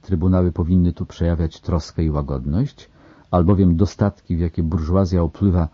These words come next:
popychają ludzi do kradzieży. Od kradzieży dobra społecznego, cały ciężar rewolucyjnej kary.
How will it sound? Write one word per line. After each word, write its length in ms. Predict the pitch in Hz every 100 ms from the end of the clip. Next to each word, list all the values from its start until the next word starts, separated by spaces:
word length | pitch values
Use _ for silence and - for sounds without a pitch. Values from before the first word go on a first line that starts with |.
| - - -
popychają 500 | - - 90 92 82
ludzi 240 | 80 80 78
do 120 | 78
kradzieży. 680 | - 71 69 64 69 110 165 - _ _ _ _
Od 320 | - 151 180 -
kradzieży 640 | 107 95 85 135 156 151
dobra 400 | 95 110 113 123
społecznego, 800 | - 110 104 101 92 76 71 80 76 _ _
cały 400 | - 101 113 120
ciężar 540 | 117 - 110 107 110 -
rewolucyjnej 800 | 90 95 98 90 - 95 90 87
kary. 340 | - 67 57